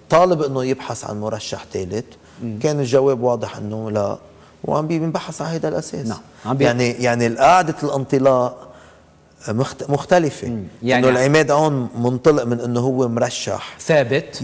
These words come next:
Speaker 1: ثابت يسعى إلى تأمين التوافق
Speaker 2: مم.
Speaker 1: والموافقة عليه.
Speaker 2: مم. الدكتور جعجع
Speaker 1: جعجع عارف إنه، يعني، لا،
Speaker 2: مم.
Speaker 1: هيدا الموضوع منه ثابت و
Speaker 2: أيوة، ومنطلق من
Speaker 1: من إنه
Speaker 2: إمكانية البحث بقبول العماد عون.
Speaker 1: صح.
Speaker 2: ساعة ونص بمعراب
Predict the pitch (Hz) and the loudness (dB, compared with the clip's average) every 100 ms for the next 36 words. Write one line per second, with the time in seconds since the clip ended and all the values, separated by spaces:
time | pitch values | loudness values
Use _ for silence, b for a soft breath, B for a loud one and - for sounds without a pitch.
0 | 123 - 147 139 123 113 139 139 113 113 | -6 0 4 4 2 0 -2 0 -2 -2
1 | 117 107 107 - 120 117 - - 107 113 | -2 -4 -4 -6 -4 -4 -4 -2 0 0
2 | 90 110 120 101 95 92 160 131 135 131 | -2 -6 -4 -4 -6 -10 -8 -2 -2 -2
3 | 107 - 95 101 101 190 123 135 143 175 | -6 -4 -4 -2 -4 -6 -4 -2 0 2
4 | 180 143 120 131 147 175 175 190 185 165 | 2 2 0 0 2 2 4 2 0 -4
5 | 156 160 165 170 156 147 147 151 156 156 | -4 -4 -4 -4 -4 -4 -4 -6 -2 2
6 | 143 131 147 139 131 123 120 147 147 147 | 2 2 0 0 0 -2 -2 -4 -2 -4
7 | 135 117 110 120 107 120 - 127 113 113 | -4 -6 -4 -6 -4 -6 -6 -2 0 2
8 | 120 143 143 170 175 180 180 - 127 143 | 2 0 2 2 2 2 -2 -6 -2 0
9 | 151 147 156 151 156 151 135 139 175 - | 0 0 0 2 2 2 2 0 0 -4
10 | - 143 147 131 - 170 143 185 214 143 | -4 0 0 0 -2 0 2 4 2 2
11 | 113 113 101 85 - 123 - - B B | 0 0 -2 -2 -2 -2 -4 -18 B B
12 | B B - 202 202 180 180 175 139 131 | B B 2 4 6 4 2 2 0 2
13 | 117 113 101 87 | 2 2 0 -4